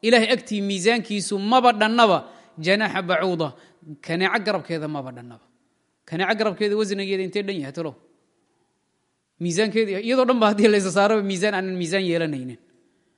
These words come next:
Wax miisaan ay leedahay ma leh. Dayib, garabkeedii maxaad u malaynaysaa marka?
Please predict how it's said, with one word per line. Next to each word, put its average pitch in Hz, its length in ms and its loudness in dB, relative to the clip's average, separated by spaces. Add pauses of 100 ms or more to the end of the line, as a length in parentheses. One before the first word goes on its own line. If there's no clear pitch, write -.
(520)
Wax 277 200 0
miisaan 233 360 4
ay 214 100 4
leedahay 185 340 0
ma 170 160 -4
leh. - 120 -14 (1080)
Dayib, 190 240 4
garabkeedii 254 500 6
maxaad 214 260 0
u 226 40 -4
malaynaysaa 196 520 -2
marka? 165 220 -8